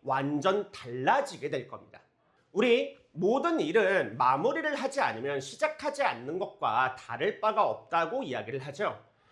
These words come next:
저는 공부도 마찬가지라고 생각을 해요. 남은 삼십 일, "아, 이제 얼마 안 남았으니까 몰라." 이러지 마시고, "어, 이제 삼십 일밖에 안 남았어. 어떡하지?" 라고 하면서 애달아 하다가 어영부영 보내지 마시고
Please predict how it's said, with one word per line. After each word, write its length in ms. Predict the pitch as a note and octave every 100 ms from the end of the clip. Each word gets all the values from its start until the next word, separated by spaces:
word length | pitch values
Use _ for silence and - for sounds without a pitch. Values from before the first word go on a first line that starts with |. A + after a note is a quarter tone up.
| _
저는 520 | - A3+ A3+ G#3+ E3
공부도 480 | - D#3 E3 G3+ F#3+
마찬가지라고 920 | B2 - - A3+ A3+ A3 G3+ A#2+ A#2
생각을 400 | B2 A2+ G#2+ A#2+
해요. 200 | C3 G2 - _ _ _ _ _
남은 280 | C#3+ F3+ B3+
삼십 340 | A#3 C#4 C#4
일, 280 | G3 A2+ - - -
"아, 200 | G3+ A3+
이제 180 | B3
얼마 300 | B3+ G#3+ B3
안 120 | F#3 G3
남았으니까 540 | A#3+ A#3+ - A3+ G#3
몰라." 440 | D#3+ A#3 B3+ G#3
이러지 300 | C3 C#3 D#3
마시고, 540 | E3 G#2 - A#2+ B2+ - _ _ _ _ -
"어, 220 | C#4 D#4+
이제 140 | C#4+
삼십 340 | C#4 D#4 E4 F4+
일밖에 280 | F4 E4 D4+
안 180 | A3+
남았어. 340 | C#4 D4 C#4 B3
어떡하지?" 580 | A3+ C#4+ - C#4+ C4+ C#4+
라고 240 | F#3+ G#3+
하면서 560 | G#3+ G#3+ G#3+ A3 A3 G#3
애달아 360 | G#3 C#4+ C#4+
하다가 640 | C#4 C#4 B3+ C4+ C4+ C4+ - - - -
어영부영 680 | G3+ B3+ D4+ D4+ C4+ C4+ A3
보내지 320 | D3+ D#3+ G#3
마시고 640 | C3+ - A#2+ F#3 C3+ F#2+